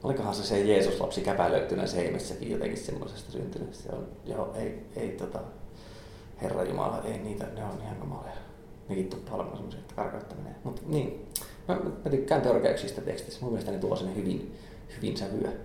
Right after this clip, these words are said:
Et jotenkin tässä on taas tää, että, että musta on ihan selkeä, että, että klubilla on niinku erikseen tavallaan kliini- tai kliinihköilta ja sininen ilta,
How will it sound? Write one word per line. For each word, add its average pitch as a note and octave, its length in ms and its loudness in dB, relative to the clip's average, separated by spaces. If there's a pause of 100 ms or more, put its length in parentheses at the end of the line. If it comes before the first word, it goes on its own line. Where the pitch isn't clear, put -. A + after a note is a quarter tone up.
Et G2 140 -2
jotenkin G2+ 500 6 (300)
tässä A2+ 200 8
on G2+ 80 6
taas F#2+ 220 10
tää, F#2 260 10
että, - 360 4
että - 200 -2
musta G2+ 320 6
on G2 100 8
ihan G2+ 160 4
selkeä, G#2 400 8
että, - 220 4 (120)
että - 240 -2 (200)
klubilla G#2 420 8
on G2 100 4
niinku F#2 160 4
erikseen F#2 420 8
tavallaan F#2 600 8 (400)
kliini- G2 300 6
tai F#2 120 8
kliinihköilta F#2+ 800 4 (140)
ja G#2 60 -4
sininen G#2 320 6
ilta, G2 280 2